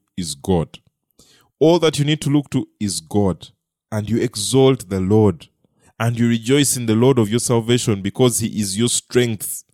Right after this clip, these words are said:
We do not pick strength from anywhere else. We pick strength from the Lord. Even when Judah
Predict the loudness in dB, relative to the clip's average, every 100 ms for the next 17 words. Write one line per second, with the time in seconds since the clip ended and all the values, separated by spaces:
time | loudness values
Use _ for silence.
0 | _ _ -4 0 0 2 -2 -2 -2 -2
1 | 0 0 0 -2 -2 -2 0 0 0 -2
2 | -4 -6 -12 _ _ -4 -2 0 -2 -2
3 | -2 -2 -2 -2 -8 -6 -4 -2 -4 -6
4 | _ _ _ _ -4 2 2 2 2 2
5 | 0 0 2 2 0